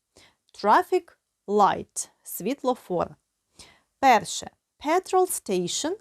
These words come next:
або petrol jam. Заправка буде petrol station. Друге.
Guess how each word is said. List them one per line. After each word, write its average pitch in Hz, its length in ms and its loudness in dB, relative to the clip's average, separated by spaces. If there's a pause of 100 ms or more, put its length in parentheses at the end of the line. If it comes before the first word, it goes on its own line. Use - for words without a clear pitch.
(100)
або 196 220 -2
petrol 320 720 0
jam. 185 420 0 (500)
Заправка 190 880 2
буде 403 340 2 (220)
petrol 285 540 -2 (100)
station. - 720 -4 (720)
Друге. 240 420 2